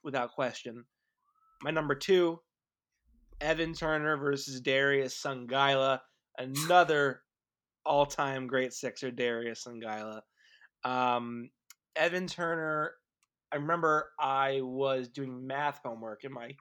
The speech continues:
kitchen, um, back when the Sixers went twenty-seven and fifty-five. It was the draft lottery night. Um, and my God, I,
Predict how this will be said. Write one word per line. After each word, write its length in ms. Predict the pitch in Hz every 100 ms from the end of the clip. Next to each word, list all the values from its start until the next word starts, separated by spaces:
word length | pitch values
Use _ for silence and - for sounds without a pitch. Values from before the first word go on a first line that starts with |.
| -
kitchen, 320 | 127 - 101 107 _ _ _ _ _ _ -
um, 400 | 120 117 110 110 - _
back 240 | 147 143 139
when 120 | 143
the 60 | 135
Sixers 540 | - 139 143 135 123
went 200 | 131 123
twenty-seven 760 | - 151 139 143 135 139 131 131
and 100 | -
fifty-five. 560 | 135 127 - 123 117
It 60 | 120
was 160 | 127
the 80 | 120
draft 420 | 117 135 139 131
lottery 460 | 139 127 127 127 123
night. 340 | 120 117 117 - _ _ _ _ _ _
Um, 560 | 120 117 113 113 113 110 _ _ _ _ _ _ _ _ _ _ _ _ _ _ _ _
and 120 | - 139
my 160 | 143
God, 380 | 135 139 135 123
I, 140 | 123